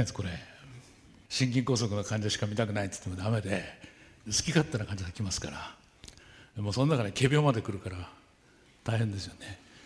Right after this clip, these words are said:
で、しょうがないから解剖やったわけですけど。で、解剖やってみると、なんと、解剖学が成り立つためには死んだ人が必要でしょ。そうすると、それを探してこなきゃいけないんです。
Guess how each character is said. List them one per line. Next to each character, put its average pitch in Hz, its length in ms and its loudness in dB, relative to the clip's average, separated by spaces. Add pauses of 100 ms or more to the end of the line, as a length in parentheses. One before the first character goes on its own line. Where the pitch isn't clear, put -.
(280)
で、 135 60 4
し 143 40 2
ょ 147 40 6
う 147 40 6
が 147 60 6
な 139 60 4
い 113 80 0
か - 0 -
ら 117 180 0
解 - 0 -
剖 107 60 0
や 104 80 -2
っ - 20 -10
た - 140 -8
わ 92 40 -10
け - 80 -14
で 82 60 -12
す - 80 -12
け - 60 -20
ど。 - 100 -18 (720)
で、 143 60 2
解 170 140 4
剖 190 120 4
や 180 60 2
っ 175 80 -4
て 175 80 4
み 190 80 6
る 139 80 2
と、 123 80 4
な 117 140 6
ん 135 100 0
と、 113 440 0 (360)
解 - 180 4
剖 170 140 6
学 147 180 4
が 110 80 2
成 110 120 0
り 110 40 -4
立 123 220 0
つ - 20 -12
た 117 100 0
め 113 120 0
に 107 80 -2
は 98 60 -2
死 - 120 2
ん 139 40 4
だ 139 100 6
人 - 160 -6
が 117 80 -4
必 - 180 -10
要 90 60 -10
で 87 60 -12
し - 100 -8
ょ。 131 100 -16 (960)
そ 143 120 4
う 170 40 6
す - 80 2
る - 80 -14
と、 135 320 4
そ 147 140 0
れ 156 80 0
を 160 100 2
探 156 220 -2
し - 100 0
て - 60 -10
こ - 40 -2
な 117 80 2
き - 60 -6
ゃ 76 40 -8
い - 20 -8
け - 0 -
な - 40 -14
い - 60 -20
ん - 40 -14
で 107 40 -12
す。 - 140 -12